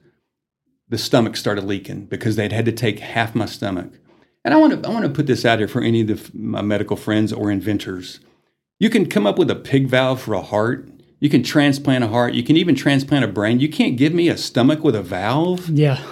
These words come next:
Speaker 1: That, that's, that's what's costing me right now, man. I
Speaker 2: Seal
Speaker 1: need a
Speaker 2: that thing
Speaker 1: stomach
Speaker 2: up,
Speaker 1: with a
Speaker 2: right?
Speaker 1: valve. Exact-, they took the bottom half that had my good valve. Why'd you take the valve? So anyway, I don't have the valve anymore.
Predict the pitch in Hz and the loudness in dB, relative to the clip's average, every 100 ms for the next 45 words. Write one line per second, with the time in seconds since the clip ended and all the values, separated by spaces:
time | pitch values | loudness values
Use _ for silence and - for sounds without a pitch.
0 | - 214 - 214 214 - 220 214 220 220 | -2 0 4 2 2 2 2 4 2 0
1 | - _ - - - - 226 262 190 135 | -4 _ -14 -14 -12 -2 0 4 6 8
2 | 123 104 104 104 156 180 180 180 190 - | 6 2 0 2 4 8 8 8 6 6
3 | 160 156 165 220 214 302 294 170 156 139 | 6 6 4 6 4 4 6 4 4 2
4 | - - - - 196 262 269 214 160 185 | 0 -2 -2 4 4 4 4 4 6 6
5 | 220 202 208 277 269 143 143 170 185 156 | 4 2 2 0 2 2 4 2 2 6
6 | 208 202 180 240 190 127 175 202 214 214 | 4 6 2 2 0 0 0 0 0 0
7 | 202 208 247 123 90 - - - _ - | 2 2 0 -4 -6 -12 -20 -20 _ 4
8 | 190 135 131 139 127 110 110 104 101 92 | 6 6 6 4 4 2 2 2 -2 -6
9 | 90 | -10